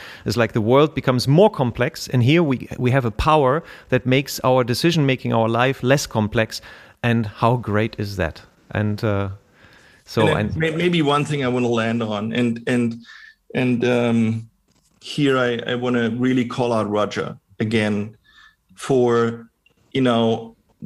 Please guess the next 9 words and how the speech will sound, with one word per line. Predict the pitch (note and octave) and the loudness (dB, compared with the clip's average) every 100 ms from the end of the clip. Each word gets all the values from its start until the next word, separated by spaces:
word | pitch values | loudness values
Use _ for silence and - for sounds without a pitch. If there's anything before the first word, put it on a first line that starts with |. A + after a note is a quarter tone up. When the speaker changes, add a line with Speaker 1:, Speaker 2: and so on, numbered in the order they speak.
| - | -10
Speaker 2:
he's, | - D3 B2+ A#2+ - - | -4 0 0 -2 -10 -14
he | - D3 | -6 -2
really | C#3+ G#3 D#3+ | 0 2 2
walks | A#2+ A#2 - | 2 0 -2
his | A2+ | -4
talk. | - C3 - - - - _ _ _ - - - - - | -2 -4 -4 -6 -12 -14 _ _ _ -20 -20 -20 -12 -2
And | A#2+ | 2
when | C3+ D#3 | 4 6
he | D3+ F#3+ G3 F#3+ | 6 4 2 0